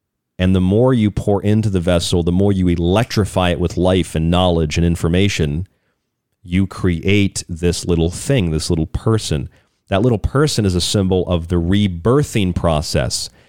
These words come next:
Christians believe this. It's called being born again. And this is what happens in alchemy. We also call that spiritual alchemy.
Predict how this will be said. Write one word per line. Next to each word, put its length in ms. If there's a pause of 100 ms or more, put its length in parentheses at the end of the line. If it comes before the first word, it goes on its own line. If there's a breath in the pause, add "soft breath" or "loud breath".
(260 soft breath)
Christians 560
believe 400
this. 260
It's 120
called 500 (920)
being 280
born 260
again. 420 (2250)
And 160
this 140
is 100
what 160
happens 680 (200)
in 140
alchemy. 480 (760)
We 120
also 240
call 220
that 140
spiritual 540
alchemy. 460